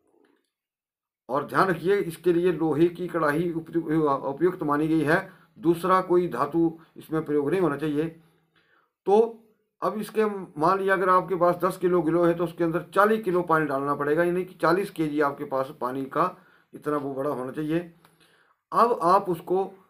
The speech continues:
हिलाते रहिए, हिलाते रहिए, और जब वो लास्ट में एक अफीम की गोंद की तरह बन जाएगी, उसको कढ़ाई को नीचे उतार दीजिए।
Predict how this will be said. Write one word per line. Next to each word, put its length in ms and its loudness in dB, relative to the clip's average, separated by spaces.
हिलाते 400 -2
रहिए, 480 -2
हिलाते 360 -4
रहिए, 440 0
और 180 -6
जब 140 -4
वो 460 2
लास्ट 380 0
में 220 0
एक 340 0
अफीम 440 -2
की 180 -2
गोंद 320 0
की 100 -8
तरह 200 2
बन 180 -2
जाएगी, 420 -2
उसको 260 -6
कढ़ाई 280 -2
को 120 -6
नीचे 240 -8
उतार 240 -6
दीजिए। 360 -18